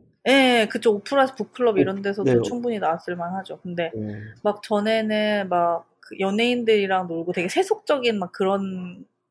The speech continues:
Speaker 1: 그런 거였다면
Speaker 2: 음.
Speaker 1: 요즘에 아예는, 아예 거의 이제 은퇴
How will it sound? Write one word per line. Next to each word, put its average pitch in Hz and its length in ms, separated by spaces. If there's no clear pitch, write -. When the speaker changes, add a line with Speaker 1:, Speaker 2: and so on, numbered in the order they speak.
Speaker 1:
그런 190 720
거였다면 170 960
Speaker 2:
음. 123 500
Speaker 1:
요즘에 208 340
아예는, 196 640
아예 190 240
거의 190 240
이제 185 240
은퇴 262 680